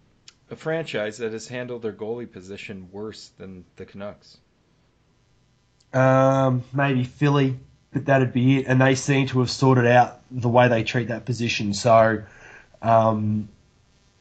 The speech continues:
Speaker 2: yeah. The,
Speaker 1: They
Speaker 2: the
Speaker 1: had Luongo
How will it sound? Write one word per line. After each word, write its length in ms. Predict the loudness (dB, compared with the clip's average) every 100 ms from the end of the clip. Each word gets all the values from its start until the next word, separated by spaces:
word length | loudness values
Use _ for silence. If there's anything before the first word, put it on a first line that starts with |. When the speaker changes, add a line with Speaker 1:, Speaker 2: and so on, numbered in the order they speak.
| _ _ _ _ -18 -16 -4
Speaker 2:
yeah. 340 | 2 4 4 2
The, 60 | -2 -2 -2
Speaker 1:
They 180 | -2
Speaker 2:
the 20 | -2
Speaker 1:
had 160 | -2
Luongo 800 | -2 -4 -2 -4 -4 -6 -6 -6